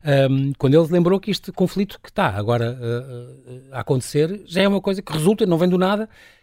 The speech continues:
e que nasce realmente esta ocupação com décadas, eh, quase sessenta anos de ocu-, de ocupação, que não é uma coisa inocente, não é?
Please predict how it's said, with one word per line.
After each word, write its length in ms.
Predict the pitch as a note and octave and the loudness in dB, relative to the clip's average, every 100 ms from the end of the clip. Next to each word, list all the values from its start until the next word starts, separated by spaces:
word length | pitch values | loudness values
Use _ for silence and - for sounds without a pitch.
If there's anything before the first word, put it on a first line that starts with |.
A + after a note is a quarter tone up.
| _ | _
e 60 | |
que 140 | - F#3+ | -10 -4
nasce 240 | G3 - | -4 -4
realmente 320 | - F#3 G3 | -6 -2 0
esta 140 | F3 G3 | -2 -4
ocupação 340 | - E3+ G3 | -4 -4 -4
com 180 | G3 G3 | -6 -6
décadas, 600 | F3+ G#3+ G#3 F3 D#3 - | -2 -2 -2 -6 -6 -8
eh, 300 | D3+ C#3+ C#3 - | -10 -10 -14 -2
quase 200 | F#3+ - | -2 0
sessenta 280 | F#3+ F3+ | 0 2
anos 200 | E3+ E3+ | 0 0
de 40 | D#3 | 0
ocu-, 200 | D#3+ - | -2 -4
de 300 | - - E3 | -20 -12 -8
ocupação, 340 | D3 D3+ G3+ | -6 -4 -6
que 100 | - | -4
não 120 | G3+ G#3 | -4 -2
é 40 | |
uma 120 | A3 | -2
coisa 140 | G#3+ A3+ | 0 0
inocente, 400 | G3+ - C#4+ - | 0 -4 -14 -14
não 80 | |
é? 40 | - | -16